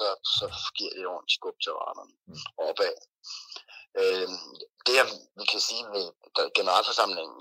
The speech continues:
Speaker 1: i går, og det er jo det, at, at man, øh, man, der kommer et stort udbytte, og det, det fulgte jeg sådan lidt, øh, interessant. Nu er jeg to tusind fem hundrede kroner, ja, og skal lige sige, jeg er aktionær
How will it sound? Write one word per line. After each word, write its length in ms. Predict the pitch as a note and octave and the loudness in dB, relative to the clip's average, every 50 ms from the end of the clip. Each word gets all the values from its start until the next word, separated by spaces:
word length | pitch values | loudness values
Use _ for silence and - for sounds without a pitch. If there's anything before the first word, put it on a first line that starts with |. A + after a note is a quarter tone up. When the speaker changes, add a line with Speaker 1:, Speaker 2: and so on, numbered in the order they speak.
| E2+ | -4
Speaker 1:
i 20 | - - - | 0 4 4
går, 160 | G#2 A2 A2 G2 G#2 | 4 4 4 2 2
og 60 | G2 - | 2 2
det 80 | A2+ A2 | 0 0
er 80 | G#2+ G#2 | 0 0
jo 60 | G2+ G2 - G#2+ | -2 -2 0 0
det, 120 | G#2 G#2+ G#2 G#2 G2 G2 | 0 2 2 4 4 2
at, 100 | F2+ - - - _ _ - - - - - - - G2 | 2 0 -4 -12 _ _ -20 -18 -18 -18 -18 -4 0 0
at 80 | F#2+ F#2 - G2 | 0 2 2 0
man, 100 | G2 G2 - - - - C2 | 0 0 -2 -4 -8 -4 -4
øh, 140 | C#2+ - - - - - - - - D2+ - - B1+ - A1+ A1+ C2+ - _ D2 E2+ F2+ A2 | -2 -2 -4 -6 -12 -18 -12 -8 -6 -6 -6 -6 -8 -12 -12 -14 -18 -20 _ -10 -2 2 2
man, 100 | A2 A2+ G#2+ F#2+ - - - | 2 2 0 -4 -2 2 2
der 80 | E3 F3 - | 4 6 6
kommer 180 | C#3+ C#3 C3 C3 | 6 6 6 6
et 100 | B2 - - | 4 2 2
stort 220 | C3+ A#2+ A#2+ A#2+ B2 A#2+ | 0 0 0 -2 -2 -2
udbytte, 400 | A#2+ B2 A#2+ C3 C3 C3 C3+ C3 - - - | -4 -4 -2 -2 0 0 0 -2 -2 0 0
og 60 | A#2+ A#2 A2+ G#2+ - | 2 2 0 0 -2
det, 100 | - A2+ - | -4 -4 -4
det 80 | - - - - | -6 -6 -4 -4
fulgte 240 | C#3 C3+ B2+ B2+ | -2 0 2 2
jeg 80 | B2+ A2 | 4 4
sådan 200 | - A2+ G#2+ G#2+ | 2 2 0 -2
lidt, 120 | G#2 G2+ - G2+ | -4 -4 -4 -4
øh, 80 | G2 G2 G2 F#2+ | -4 -4 -4 -4
interessant. 420 | - - G2+ F#2+ - A2+ G#2+ - - - | -4 -2 0 2 4 4 4 4 2 -2
Nu 60 | G#2+ A2 | 0 2
er 60 | A#2 A#2+ | 4 4
jeg 80 | G#2+ - - | 4 4 2
to 60 | C3 C3+ A#2 | 0 -2 -2
tusind 240 | - A#2+ - - - - - | -6 -10 -10 -12 -8 -4 -4
fem 100 | A2 A2 A2 | -4 -2 -2
hundrede 300 | A#2 A#2+ A#2 A2 G#2 G2 - | -2 0 2 2 0 0 -2
kroner, 260 | G2 F#2+ F#2+ G#2 G#2 G#2 G2 | -2 -2 0 0 0 0 2
ja, 80 | G2+ G2 - - - - | 0 0 -2 -4 -4 -2
og 80 | G2 G2 F2+ - - | 0 2 4 2 2
skal 160 | - - G2 G2+ | 2 0 -4 -4
lige 120 | G2+ G2 - | -2 -2 -2
sige, 140 | - F#2+ | -2 0
jeg 80 | F#2+ F#2 | -2 -2
er 60 | - - | -2 -2
aktionær 340 | - - - G2+ F#2 F#2 | -6 -10 -6 -4 -4 -2